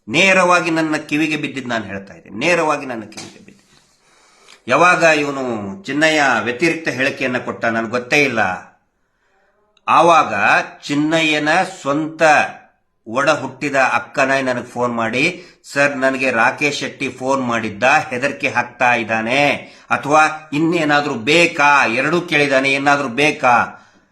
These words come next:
"ಸರ್, ನನ್ನ ಮಣ್ಣನಿಗೆ ಎಸ್ ಐ ಟಿಗೆ ಹ್ಯಾಂಡ್ ಓವರ್ ಮಾಡಬಾರ್ದು."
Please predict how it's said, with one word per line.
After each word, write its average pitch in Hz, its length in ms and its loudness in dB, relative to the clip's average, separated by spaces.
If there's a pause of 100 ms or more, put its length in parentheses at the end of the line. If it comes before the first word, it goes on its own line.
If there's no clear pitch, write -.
(920)
"ಸರ್, 160 280 2
ನನ್ನ 151 220 2
ಮಣ್ಣನಿಗೆ 147 500 2
ಎಸ್ 135 160 -2
ಐ 147 100 4
ಟಿಗೆ 147 200 -2
ಹ್ಯಾಂಡ್ 135 240 0
ಓವರ್ 147 180 4
ಮಾಡಬಾರ್ದು." 135 1040 0